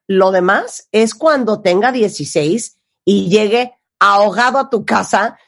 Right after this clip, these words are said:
cuando claramente le dijiste, "Vas a la fiesta, pero no puedes tomar". Entonces, siento que todo el mundo se olvidó de los adolescentes. De hecho, cuando yo tuve a mis hijas,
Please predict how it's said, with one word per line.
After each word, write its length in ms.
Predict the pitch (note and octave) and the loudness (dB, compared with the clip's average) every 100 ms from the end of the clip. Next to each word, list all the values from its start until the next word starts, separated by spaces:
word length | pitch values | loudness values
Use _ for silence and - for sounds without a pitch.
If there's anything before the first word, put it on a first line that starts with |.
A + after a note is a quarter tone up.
| _ _ | _ _
cuando 460 | G#3+ G#3+ G#3+ G#3+ G#3+ | 0 2 2 -2 0
claramente 680 | A#3 B3 C#4 D4 C4+ B3+ C4 | 2 2 2 0 0 0 -2
le 120 | A3 | -2
dijiste, 480 | F#3+ - E3 - G#3+ | -4 -6 -6 -2 0
"Vas 240 | F#3+ - | -2 -2
a 40 | |
la 100 | G#3 | -4
fiesta, 360 | G3 F3+ - A3 | -4 -4 -4 -6
pero 140 | F#3+ | -4
no 160 | D#3+ D#3+ | -4 -2
puedes 220 | F3+ F3+ | -2 -2
tomar". 400 | - C4 D4+ A#3 - _ _ _ | -2 0 0 -2 -12 _ _ _
Entonces, 380 | - D#4 F#4 D4+ - _ | -2 0 0 -2 -10 _
siento 340 | - F4+ C5+ | -2 0 0
que 140 | D#4 C#4+ | 0 0
todo 240 | D#4 F4 | 0 2
el 60 | F#4 | 2
mundo 260 | D#4 F#4 | 0 -2
se 160 | F4+ B3 | 0 0
olvidó 380 | G#3+ G#3+ A3+ C4+ | 0 0 2 2
de 80 | |
los 180 | D4 C4 | 0 -2
adolescentes. 840 | G3 F3 F#3 - C4 D4 E3 D#3+ - _ _ _ | -2 -2 -4 0 -2 -2 -6 -8 -16 _ _ _
De 160 | E3+ A#3 | -2 0
hecho, 480 | C4+ E4 D4+ E4+ _ _ | 2 2 0 0 _ _
cuando 300 | - G#3+ G3 | -2 0 0
yo 200 | G3 A#3 | -2 -2
tuve 180 | D#4 D4 | 0 -2
a 60 | B3 | 0
mis 240 | G#3 - | -4 -4
hijas, 400 | F3+ G3 G3+ - | -4 -2 -2 -4